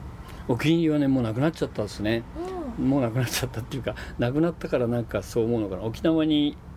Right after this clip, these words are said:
Speaker 1: あったミノムシ型のツリーハウス、片っぽは北海道、片っぽは沖縄なんですね。どっちも日本の中ではやっぱ気象条件が厳しいんですね。沖縄のはやっぱ風速三十八メートルの風でと-、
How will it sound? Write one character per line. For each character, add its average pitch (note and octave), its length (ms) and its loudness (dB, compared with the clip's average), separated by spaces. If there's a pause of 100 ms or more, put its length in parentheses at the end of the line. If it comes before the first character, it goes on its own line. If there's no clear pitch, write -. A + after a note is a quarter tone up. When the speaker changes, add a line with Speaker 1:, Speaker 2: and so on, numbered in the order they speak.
Speaker 1:
あ C#3+ 60 -6
っ B2+ 40 -6 (140)
た G2 220 0 (200)
ミ A2 60 -4
ノ A2+ 80 0
ム A#2 100 2
シ A2 140 -4
型 G2+ 240 0
の G2+ 200 -4 (360)
ツ - 120 -10
リ F#2+ 60 -2
ー F2 40 -4
ハ F#2 100 -6
ウ E2+ 60 -6
ス、 - 180 -12
片 - 260 -4
っ - 40 -2
ぽ A#2 160 -2
は G2 40 0
北 F#2 300 -4
海 G2 80 2
道、 F2+ 100 -4
片 - 200 -8
っ - 20 -8
ぽ F#2+ 120 -4
は F#2 40 -2
沖 F#2 140 -6
縄 F#2+ 180 -2
な - 60 -12
ん - 100 -12
で - 60 -12
す - 120 -12
ね。 A2 120 -6
ど C#3+ 140 -2
っ - 20 -6
ち - 160 -6
も F#2 200 -4 (440)
日 A#2+ 80 -2
本 B2+ 120 2
の B2+ 80 2
中 B2 220 0
で G2 80 -2
は F2+ 80 -4
や F2+ 80 -4
っ - 20 -10
ぱ F#2+ 120 -10
気 - 120 -6
象 A#2 120 0
条 G#2+ 160 0
件 - 160 -12
が - 40 -12
厳 F#2 160 -8
し - 220 -4
い - 40 -8
ん - 100 -12
で - 40 -16
す - 120 -14
ね。 - 120 -10
沖 G2+ 160 -8
縄 B2+ 120 0
の B2 80 0
は G#2 60 0
や F#2 40 -2
っ - 80 -14
ぱ G2 80 -8
風 A#2 140 -6
速 - 320 -10
三 C3 320 0
十 G2+ 180 -8
八 F#2+ 240 -4
メ C3 80 4
ー - 20 -2
ト G2 120 -10
ル F#2 60 -10
の F2+ 60 -10
風 F#2 220 -6
で F2 80 -6
と-、 - 160 -10